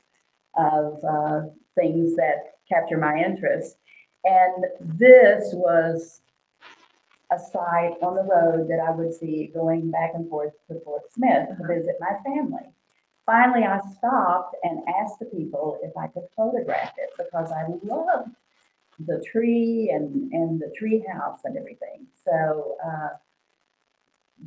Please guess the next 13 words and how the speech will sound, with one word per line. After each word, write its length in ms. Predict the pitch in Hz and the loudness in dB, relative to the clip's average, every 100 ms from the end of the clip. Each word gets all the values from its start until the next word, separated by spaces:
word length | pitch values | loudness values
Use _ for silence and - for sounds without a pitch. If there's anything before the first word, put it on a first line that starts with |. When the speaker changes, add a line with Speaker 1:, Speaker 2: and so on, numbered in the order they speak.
| 156 | 2
Speaker 1:
this 300 | 208 208 170 | 4 2 -2
is 680 | - 175 165 165 165 165 - - | -2 2 4 4 0 -4 -14 -4
one 180 | 185 165 | 0 0
of 140 | 170 | -2
my 280 | 170 160 160 160 | -4 -2 -2 -4
recent 400 | 220 247 - - - | -6 -6 -6 -12 -12
ones. 320 | - - - _ _ - | -10 -10 -12 _ _ -12
Speaker 2:
That 240 | 185 185 - | -8 -8 -6
is 60 | 170 | -2
Speaker 1:
And 180 | 165 165 | 0 2
it's 280 | 165 165 - | 0 -4 -6
the 140 | - - - | -6 -6 -4
sycamore. 720 | 226 - 165 139 - - - | -6 -4 -4 -4 -4 -8 -10